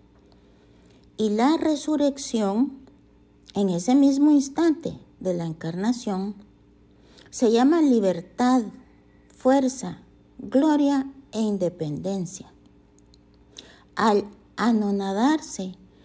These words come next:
Jesús ciertamente no ha perdido su ni-, su divinidad. Al contrario, se podría decir, en cierta forma,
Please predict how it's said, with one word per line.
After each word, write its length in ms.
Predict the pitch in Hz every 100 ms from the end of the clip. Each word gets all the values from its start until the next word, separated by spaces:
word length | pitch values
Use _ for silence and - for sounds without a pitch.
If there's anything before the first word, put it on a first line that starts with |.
| _
Jesús 680 | - 214 - - 311 320 - _ -
ciertamente 800 | - 208 202 214 208 202 202 240
no 120 | 220
ha 140 | 202
perdido 460 | 208 196 190 196 202
su 160 | - 202
ni-, 240 | 175 - - _
su 260 | - - 240
divinidad. 640 | 226 202 175 160 170 151 - _ _ _ -
Al 220 | 214 226
contrario, 640 | 208 180 185 220 226 185 - - _ _ _ - - -
se 180 | - 196
podría 480 | 196 196 185 220 311
decir, 500 | 277 262 226 240 - - _ _ -
en 140 | 180
cierta 460 | 175 185 196 247 254
forma, 520 | 233 190 190 233